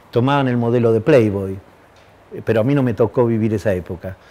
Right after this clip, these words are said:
De modo que yo sabía que el mo-, el único modo de, de, de hacer entrar la ficción en una revista era infiltrándola, ¿no? Y este,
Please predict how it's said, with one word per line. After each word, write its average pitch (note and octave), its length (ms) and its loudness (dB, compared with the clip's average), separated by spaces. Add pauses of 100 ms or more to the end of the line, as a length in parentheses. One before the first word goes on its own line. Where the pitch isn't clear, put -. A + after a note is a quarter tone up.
(320)
De A#2 100 -4
modo D3 180 2
que D3+ 100 0
yo D3+ 80 2
sabía D#3+ 380 2
que D3 80 0
el C3 120 4
mo-, D#3 200 2
el C#3 140 2
único F3+ 320 2
modo D#3 460 2
de, A#2+ 360 2 (560)
de, A2+ 420 -6 (1200)
de A2 400 -4
hacer E3 280 2
entrar D3+ 320 4
la C#3+ 100 2
ficción D#3 400 0
en D3+ 40 -2
una C3 100 0
revista C3+ 360 0
era B2 100 2
infiltrándola, F#2 1120 -6
¿no? E3+ 200 -12 (140)
Y C3 140 -2
este, F3+ 320 -2